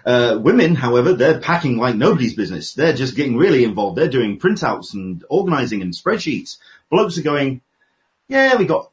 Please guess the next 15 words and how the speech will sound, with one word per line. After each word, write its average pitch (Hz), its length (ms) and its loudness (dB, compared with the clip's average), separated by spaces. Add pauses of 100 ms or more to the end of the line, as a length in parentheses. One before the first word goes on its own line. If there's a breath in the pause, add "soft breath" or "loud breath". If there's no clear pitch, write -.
(160)
we 349 80 2
got - 180 0
two 202 140 -2
months 269 300 -2
yet. 180 320 -4 (160)
We're 311 100 0
fine. 320 640 0 (360)
We're 349 240 0
okay. 349 460 -4 (400)
No 415 240 2
worries. 330 600 2
Don't 254 160 -10
worry 220 140 -2
about - 220 -6
it." - 220 -18